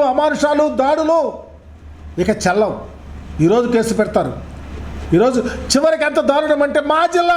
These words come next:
అధ్యక్షుడి మీద, మా పార్టీ జిల్లా అధ్యక్షుడైనటువంటి శివప్రసాద్ రెడ్డి గారికి కూడా నోటీసులు ఇచ్చారంటే ఏం సమాధానం చెప్తామని అడుగుతా ఉన్నాం. ఆరు నూరైనా అగ్రహారాలు బీడైనా ప్రజాస్వామ్యం వెలుగొందాలా?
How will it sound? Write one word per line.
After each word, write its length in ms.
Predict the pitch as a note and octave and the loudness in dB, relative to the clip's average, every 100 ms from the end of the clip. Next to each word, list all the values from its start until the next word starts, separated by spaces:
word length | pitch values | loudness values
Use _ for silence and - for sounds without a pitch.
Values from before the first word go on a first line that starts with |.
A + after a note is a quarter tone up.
| E4 | 0
అధ్యక్షుడి 420 | D#4+ D#4 B3 A#3+ F#3+ | 0 -4 -2 -6 -6
మీద, 140 | C3+ A#2 - - - - - - - - - - F3 | -8 -10 -14 -20 -20 -20 -20 -20 -18 -16 -10 0 2
మా 120 | A#3+ C4+ A#3 | 4 2 0
పార్టీ 360 | B3 D4 D4+ D4+ A#3 | 0 0 0 2 2
జిల్లా 200 | C4 D4 B3 | 2 2 0
అధ్యక్షుడైనటువంటి 720 | G#3+ C#4+ C#4 C#4 C4 A#3+ A#3+ - | 0 0 2 0 0 -2 -6 -2
శివప్రసాద్ 500 | B3+ C4+ C4 B3+ A#3+ | -2 -2 -2 0 -2
రెడ్డి 140 | G#3+ G#3+ | -2 0
గారికి 180 | G#3+ A3 | -2 0
కూడా 120 | G#3 - - - D#3 G3 | -4 -4 -16 -10 0 2
నోటీసులు 380 | A#3+ C4 A3 A3 | 2 2 2 0
ఇచ్చారంటే 440 | A3+ A3 G3 F3+ G3 B3 - - - - - - - - - D3 | 2 0 0 0 0 -2 -10 -20 -20 -20 -20 -18 -18 -14 0 2
ఏం 100 | B3+ C4+ A#3+ | 2 2 0
సమాధానం 380 | A#3 G#3+ G3+ - | 0 0 -2 -2
చెప్తామని 360 | F#3 G#3+ F#3+ E3 | -2 0 0 2
అడుగుతా 220 | D#3+ D#3+ B2+ | 0 0 -4
ఉన్నాం. 180 | A2 G#2 - - - - - D2+ - D2+ - - - - - - - E3 | -4 -8 -10 -10 -10 -8 -8 -8 -6 -8 -8 -10 -10 -12 -12 -10 -2 0
ఆరు 160 | F#3+ F#3+ F3 | 2 2 2
నూరైనా 380 | G3 G#3 F#3+ F#3+ F3 | 2 2 0 0 0
అగ్రహారాలు 540 | D#3 F#3 D3 E3+ D#3+ D3+ | 0 0 2 0 0 0
బీడైనా 380 | D#3 F3 E3+ D#3+ C#3 - - - - - | 0 0 0 -2 -6 -10 -18 -18 -14 -2
ప్రజాస్వామ్యం 800 | F3+ G#3+ D4 C#4+ - A#3 G#3+ F#3+ E3 | 2 4 2 0 2 2 2 0 2
వెలుగొందాలా? 560 | E3 F3 D3 C3+ G#2 | 0 0 -2 -2 -4